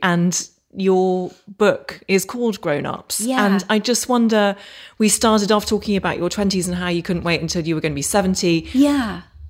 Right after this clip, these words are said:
Speaker 1: And what age do you feel inside?
Speaker 2: I feel about forty-four now, which is great. Yeah, I
Speaker 1: That was such a precise
Speaker 2: Oh, yeah, it's
Speaker 1: answer.
Speaker 2: funny.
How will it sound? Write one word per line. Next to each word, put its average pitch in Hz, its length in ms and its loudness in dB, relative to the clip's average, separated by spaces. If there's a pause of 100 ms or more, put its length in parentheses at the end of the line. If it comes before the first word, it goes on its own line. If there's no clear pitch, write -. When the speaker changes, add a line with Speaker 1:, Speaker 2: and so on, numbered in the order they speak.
(380)
Speaker 1:
And 226 320 2 (260)
what 277 420 -2
age 269 320 2
do 233 100 -4
you 226 100 -2
feel - 720 -4
inside? 160 680 -6 (760)
Speaker 2:
I - 80 -2
feel 440 240 2
about 392 180 -2
forty-four 247 800 0
now, 156 360 0
which - 180 -6
is - 80 -4
great. 202 600 -2 (640)
Yeah, 339 480 6
I 294 160 6
Speaker 1:
That 294 120 0
was 349 100 -6
such - 220 -8
a 415 40 -4
precise 330 600 -6
Speaker 2:
Oh, 403 100 8
yeah, 370 240 8
it's 247 140 2
Speaker 1:
answer. - 20 0
Speaker 2:
funny. 381 180 2